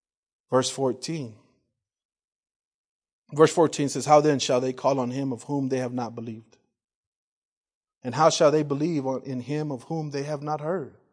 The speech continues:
And how shall they hear without a preacher?" Verse fifteen, it says, "How shall we preach unless they are sent? It is written, 'How beautiful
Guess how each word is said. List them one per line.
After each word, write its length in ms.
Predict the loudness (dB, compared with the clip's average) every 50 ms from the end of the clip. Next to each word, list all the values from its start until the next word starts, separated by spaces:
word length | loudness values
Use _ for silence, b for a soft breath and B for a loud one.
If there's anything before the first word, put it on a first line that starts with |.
| _ _ _ _ _ _ _ _ _ _ _ _ _ _ _ _ _ -14
And 120 | -8 0
how 180 | 4 4 4 4
shall 260 | 4 2 2 2 2
they 180 | 2 0 0
hear 500 | -2 -6 -10 -8 -8 -6 -6 -6 -8 -10 -14 _ _ _ _ _ -16
without 320 | -12 -6 -4 -2 -2 -2
a 40 | -4
preacher?" 540 | -8 -10 -10 -10 -10 -10 -14 -16 -16 -20 -20 _ _ _ _ _ _ _ _ _ _ _ _ _ _ _ _ _ _ _ _ _ _ _ _ _ _ _ _ _ -20 -16
Verse 320 | 2 8 10 10 10 10 6
fifteen, 600 | 2 2 0 0 0 -2 -2 -2 0 0 -2 -4
it 40 | -2
says, 240 | -2 -2 -2 0
"How 160 | 2 2 2 2
shall 220 | 2 2 0 0
we 120 | 0 -4
preach 380 | -6 -6 -6 -6 -6 -6 -6 -8
unless 280 | -6 -6 -6 -6 -6 -6
they 140 | -6 -4
are 120 | -4 -6 -8
sent? 480 | -10 -10 -10 -10 -12 -12 _ -20 -20 _ _ _ _ _ -4
It 120 | -2 -2
is 140 | -2 -2 -2
written, 260 | -2 -2 -2 -2 -4
'How 140 | -6 -6 -6
beautiful 560 | -6 -8 -8 -10 -8 -8 -8 -10 -10 -12